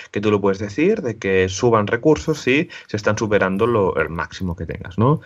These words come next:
El soporte veinticuatro siete que tiene SiteGround, que es, vamos, de primerísima calidad, tanto por teléfono,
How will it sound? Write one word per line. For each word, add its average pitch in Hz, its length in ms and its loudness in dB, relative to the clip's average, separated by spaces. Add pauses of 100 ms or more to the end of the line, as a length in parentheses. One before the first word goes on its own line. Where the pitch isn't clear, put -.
(320)
El 104 160 2
soporte 113 600 4
veinticuatro 104 540 0
siete 104 480 -2
que 104 100 -2
tiene 95 200 -6
SiteGround, 92 480 -4
que 90 240 2
es, 92 80 -6
vamos, 95 340 0
de 92 80 -4
primerísima 92 960 2
calidad, 110 560 2
tanto 95 260 -6
por 80 200 -8
teléfono, 101 720 2